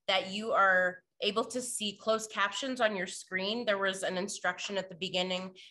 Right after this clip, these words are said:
that showed you how to do that. And, um, they should be on right now. And if you, they're in your way for any reason, you,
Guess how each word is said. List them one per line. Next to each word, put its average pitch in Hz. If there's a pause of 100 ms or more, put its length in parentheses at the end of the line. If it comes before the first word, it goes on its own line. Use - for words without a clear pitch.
(240)
that 175
showed 185
you 180
how 190
to 180
do 180
that. 196 (440)
And, 175
um, 170 (720)
they 214
should 240
be 262
on 254
right 247
now. 202
And 196
if 196
you, 196
they're 190
in 208
your 214
way 170
for -
any 233
reason, 226
you, 202